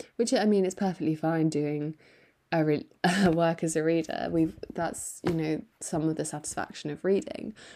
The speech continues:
but, um, I think it definitely, there is a switch in the ease of the narrative when they move outside. But, you know, it's a switch in the novel, and it, it makes us more aware.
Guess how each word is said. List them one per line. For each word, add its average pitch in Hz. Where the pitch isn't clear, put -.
but, 156
um, 156
I 180
think 170
it -
definitely, 165
there 160
is 160
a -
switch -
in 151
the -
ease 151
of 139
the 143
narrative 139
when 147
they 143
move 139
outside. -
But, 185
you 240
know, 196
it's 175
a 190
switch -
in 175
the 170
novel, 170
and 151
it, -
it 165
makes 160
us 160
more 147
aware. -